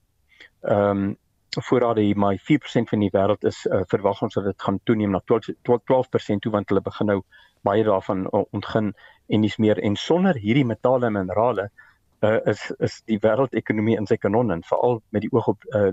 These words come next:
lithiumbatterye en die oorskakeling na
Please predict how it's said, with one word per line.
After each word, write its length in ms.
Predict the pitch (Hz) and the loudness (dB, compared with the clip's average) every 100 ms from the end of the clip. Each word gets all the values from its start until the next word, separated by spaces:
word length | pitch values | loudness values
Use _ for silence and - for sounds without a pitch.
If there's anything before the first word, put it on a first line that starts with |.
| - | -2
lithiumbatterye 920 | 104 - 110 101 98 - 98 104 113 110 _ _ _ _ | -6 -2 0 0 0 0 0 2 0 -2 _ _ _ _
en 160 | 101 98 | -2 0
die 160 | 107 | 0
oorskakeling 560 | 117 113 113 107 117 107 | 0 -2 -2 -2 -2 0
na 240 | 101 95 | 0 -2